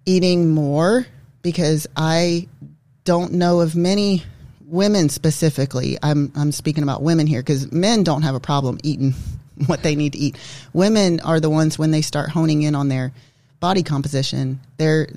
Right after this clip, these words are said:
they immediately, their default is to reduce calories. Reduce, reduce, reduce. Most women are not eating anywhere near their maintenance purposely.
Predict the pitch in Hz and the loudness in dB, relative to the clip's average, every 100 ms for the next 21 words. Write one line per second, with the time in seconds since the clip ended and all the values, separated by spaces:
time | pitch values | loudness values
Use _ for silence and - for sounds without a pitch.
0 | - - 143 151 151 165 196 202 170 - | -18 -6 -2 2 2 4 4 4 4 2
1 | 151 131 156 147 143 156 147 139 - 147 | -2 -2 -2 -2 -2 -2 -2 -4 -4 -4
2 | 139 - 147 135 131 - - 156 147 147 | -4 -4 -2 -2 -4 -8 -4 0 2 2
3 | - 110 - - - - - - 151 156 | 0 -4 -4 -8 -14 -18 -20 -8 -4 0
4 | 147 143 139 127 - 135 127 - - - | 0 -2 -4 -4 -4 -6 -6 -10 -20 -20
5 | _ _ _ - - - _ _ _ _ | _ _ _ -20 -20 -20 _ _ _ _
6 | 156 170 170 208 - 165 165 170 190 190 | 0 2 4 2 -2 -2 0 0 -2 -4
7 | - 156 151 156 156 160 - 160 147 156 | -2 0 0 0 0 -2 -4 0 2 2
8 | 185 190 - - - - - - - _ | 0 -2 -6 -14 -20 -20 -20 -20 -20 _
9 | _ _ _ _ _ 196 202 185 170 160 | _ _ _ _ _ 0 2 2 2 2
10 | 170 196 220 208 180 170 165 139 135 139 | 2 2 2 2 2 2 2 2 0 0
11 | - - - - - _ - 160 156 117 | -6 -14 -18 -20 -20 _ -2 -2 0 -4
12 | - - 123 | -6 -8 -10